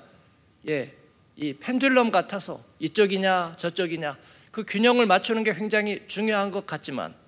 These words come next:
그러나 미래를 향해서 나아가지 못한다면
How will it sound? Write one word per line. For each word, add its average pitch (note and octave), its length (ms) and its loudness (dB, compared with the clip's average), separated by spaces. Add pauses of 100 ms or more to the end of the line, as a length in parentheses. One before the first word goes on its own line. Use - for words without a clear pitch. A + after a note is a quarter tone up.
(1200)
그러나 D3 560 -4
미래를 A#3+ 920 4
향해서 G#3 420 -4
나아가지 G3+ 480 0
못한다면 F#3+ 800 -2